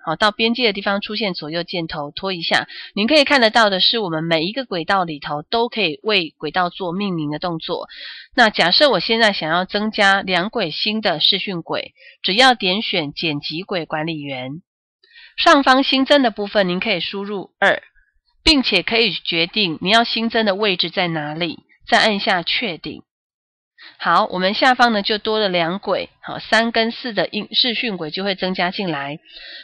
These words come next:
增加的视讯轨，如果您不需要它的话，你也可以点选它之后，好，例如说我三的轨道我不要了，只要点选右键，移除轨道。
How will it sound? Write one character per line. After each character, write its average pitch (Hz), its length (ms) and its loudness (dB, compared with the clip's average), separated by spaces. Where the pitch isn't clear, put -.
增 320 140 6
加 339 160 8
的 277 80 6
视 269 160 6
讯 247 220 0
轨， 185 140 2
如 185 100 -4
果 226 100 0
您 190 160 0
不 220 140 -8
需 202 220 -4
要 202 180 2
它 190 240 -2
的 165 120 -6
话， 165 280 -2
你 226 120 2
也 202 100 4
可 220 140 -2
以 196 100 0
点 175 240 -4
选 170 300 -4
它 180 180 -4
之 185 200 -6
后， - 360 0
好， 175 180 4
例 240 120 0
如 233 80 -2
说 226 160 0
我 170 100 -2
三 220 260 2
的 185 160 0
轨 151 200 -8
道 190 160 2
我 160 80 -4
不 - 120 -12
要 180 240 2
了， 151 280 -4
只 - 100 -4
要 220 160 4
点 208 220 -2
选 170 240 -6
右 180 180 -2
键， 156 320 -4
移 185 180 -6
除 180 240 -6
轨 165 200 -8
道。 147 300 -2